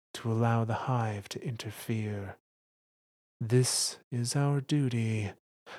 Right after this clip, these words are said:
My fate has guided me here.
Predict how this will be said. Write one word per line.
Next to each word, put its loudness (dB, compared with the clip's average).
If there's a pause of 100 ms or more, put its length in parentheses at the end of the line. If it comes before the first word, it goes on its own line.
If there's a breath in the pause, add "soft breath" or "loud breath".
(120)
My 6
fate -2 (280)
has 0
guided 2
me 0
here. 0